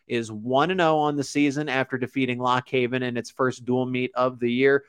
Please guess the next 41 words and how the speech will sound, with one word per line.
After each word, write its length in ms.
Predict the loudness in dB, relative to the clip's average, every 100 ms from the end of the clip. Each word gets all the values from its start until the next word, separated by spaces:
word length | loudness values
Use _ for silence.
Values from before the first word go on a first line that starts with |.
| _ _
Just 220 | 0 2
talk 240 | 4 4 6
about 240 | 4 4
the 60 | 2
team 280 | 0 2 2
a 60 |
little 240 | 4 4 4
bit, 200 | 4 4
what 200 | 4 4
I 260 | 4 4
thought 340 | 2 2 2 0
stood 280 | 0 2
out. 320 | 4 4 2 0
So 260 | 2 2
some, 320 | 2 -4 -6 -10 _
some 180 | -10 -4
takeaways 600 | 4 6 8 8 6 4
there 300 | 4 6 4
as 320 | 4 2 2
well. 300 | 4 6 6
But 180 | 6 2
now 200 | 4 4
we 160 | 4 2
are 120 | 2
in 140 | 0
the 80 | -2
Penn 280 | -2 -4 -4
State 360 | -2 0 0 -2
sports 400 | 0 0 0 -2
equinox. 720 | -2 -2 0 0 0 -2 0
All, 140 | 2
all 280 | 4 6 8
the 140 | 6
main 340 | 6 2 0 0
Penn 200 | -4 -4
State 340 | -4 -2 -2
sports, 440 | -4 0 2 2 -2 _ _
hockey, 720 | 0 4 6 4 -2 -4 -4 -6 _ _ _
basketball, 920 | -2 -2 -2 -4 -4 -2 -2 0 0
football, 800 | -4 2 2 2 0 4 6 6
wrestling 680 | 6 4 2 -4 -6 -6